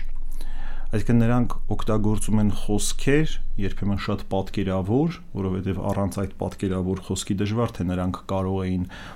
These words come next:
մոլորեցնել և ազդել մարդկանց վրա, բայց այդ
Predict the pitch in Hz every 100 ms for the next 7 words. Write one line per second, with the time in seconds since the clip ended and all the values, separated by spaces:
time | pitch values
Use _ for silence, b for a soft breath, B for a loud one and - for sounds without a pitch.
0 | - 110 104 107 101 101 95 - 107 107
1 | 92 92 87 95 92 92 98 87 87 87
2 | - 95 92 - 92 107 135 160 B B
3 | B B B B - 117 123 113 110 107
4 | -